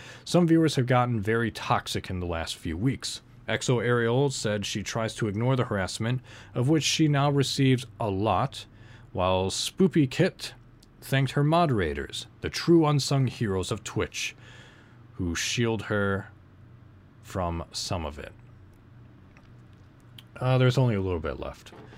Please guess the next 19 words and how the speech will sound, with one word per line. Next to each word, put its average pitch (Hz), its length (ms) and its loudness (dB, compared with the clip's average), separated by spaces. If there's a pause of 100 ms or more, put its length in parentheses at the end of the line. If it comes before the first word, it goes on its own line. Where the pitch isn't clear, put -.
(840)
"I 175 160 4
have 185 140 6
learned 170 300 6
just 151 240 4
to 156 60 6
roll 151 220 8
with 143 160 4
it 139 100 6
in 135 120 6
regards 110 380 4
to 110 80 -2
the 92 100 -2
toxic 101 420 -4
side 90 300 -2
of 85 160 -6
Twitch - 480 -6
popularity," 90 800 -2 (140)
said 85 220 -8
Siragusa. 82 800 -4